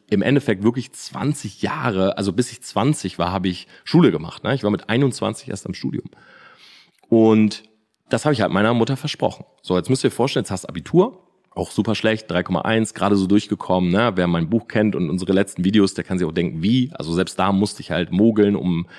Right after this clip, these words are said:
überhaupt das zu kriegen. Und meine Ma sagt, "Torben, Ausbildung, Studium, suchst dir aus." So, ich wollte halt nicht die Ausbildung machen, weil, keine Ahnung, ich wusste nicht was, ne? Ich hab mal ein Praktikum bei der Bank gemacht, das, keine Ahnung, das langweiligste Praktikum der Welt.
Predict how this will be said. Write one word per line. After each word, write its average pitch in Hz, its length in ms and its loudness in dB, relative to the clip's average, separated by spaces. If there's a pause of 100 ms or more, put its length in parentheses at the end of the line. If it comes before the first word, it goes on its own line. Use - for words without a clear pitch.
(240)
überhaupt 92 360 0
das 101 120 -6
zu - 100 -12
kriegen. 113 340 -4 (800)
Und 104 500 6
meine 95 160 2
Ma 104 160 4
sagt, 107 280 0
"Torben, 139 280 2 (320)
Ausbildung, 120 540 2
Studium, 90 640 0
suchst - 280 -4
dir 85 140 0
aus." - 280 -14 (600)
So, 73 240 -4
ich - 140 -8
wollte 104 160 4
halt 87 100 2
nicht 92 360 -2
die 85 80 -4
Ausbildung 117 360 2
machen, 170 280 -4 (100)
weil, 85 640 -2 (240)
keine - 260 -8
Ahnung, 117 220 -2 (100)
ich - 300 -20
wusste - 240 -12
nicht 85 140 -6
was, - 340 -4 (100)
ne? 104 140 -8
Ich - 80 -8
hab - 40 -12
mal 92 100 -4
ein 82 40 -6
Praktikum - 400 -4
bei 90 100 2
der 92 100 2
Bank 107 200 0
gemacht, 123 280 -2
das, 90 120 -6 (600)
keine 101 180 -4
Ahnung, 110 140 0
das 82 80 -6
langweiligste 101 580 2
Praktikum - 420 -8
der 80 120 -4
Welt. 95 260 -6